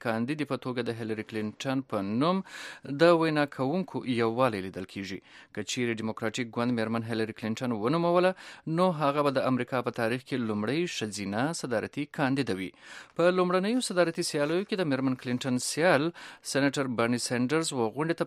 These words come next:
په خپله وینا کې ویلي، امریکا داسې مشرتابه ته اړتیا لري چې د لاتینیانو، مسلمانانو، ښځو او افریقایي امریکایانو د سپکاوي پر ځای دا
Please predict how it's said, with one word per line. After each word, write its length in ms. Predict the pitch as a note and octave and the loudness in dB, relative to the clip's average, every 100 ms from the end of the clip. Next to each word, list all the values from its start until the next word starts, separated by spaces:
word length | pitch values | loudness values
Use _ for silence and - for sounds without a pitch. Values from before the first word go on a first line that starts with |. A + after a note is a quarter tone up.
| C3 | 0
په 100 | - | 0
خپله 280 | - F#3 C3+ | 0 2 2
وینا 180 | B2 A#2+ | 0 -2
کې 120 | B2 | -2
ویلي، 240 | G#2+ C3+ F3+ D3 | -2 0 0 -2
امریکا 240 | C3 C3+ B2+ G#2 | -2 0 0 2
داسې 280 | C#3+ - F#3+ | 2 2 -2
مشرتابه 500 | D#3+ C3 - A2+ A#2 | -2 -4 -2 -2 -2
ته 140 | - - | -2 -4
اړتیا 320 | - B2+ D3 | -2 0 2
لري 180 | E3+ G3 | 2 0
چې 520 | G#3 G#3 - - - B2 | 0 0 -4 -16 -10 -2
د 120 | D3+ C#3+ | 2 4
لاتینیانو، 640 | B2 A#2+ G#2 A#2+ D#3 D#3 D#3 - | 2 0 0 0 0 -2 -4 -8
مسلمانانو، 680 | - G#2 G#2 G#2 A#2 C#3 D3 C#3+ - | -8 -6 -4 0 0 0 0 -2 -4
ښځو 320 | - D#3 D3+ D3 - | -4 -4 -2 -4 2
او 60 | A#2 A#2 | 4 4
افریقایي 420 | A#2+ A#2 - B2+ G3 | 0 -4 -2 0 2
امریکایانو 580 | B2 A2 - A2 A#2 A2 G2 | 0 -2 -2 0 0 -2 -6
د 80 | - | -6
سپکاوي 480 | G2 - G2 A#2+ E3+ | -8 -4 -4 -2 -2
پر 120 | F3 F#3 | 0 4
ځای 180 | G3 - - - - A2+ | 2 0 -12 -16 -12 2
دا 80 | A2 | 4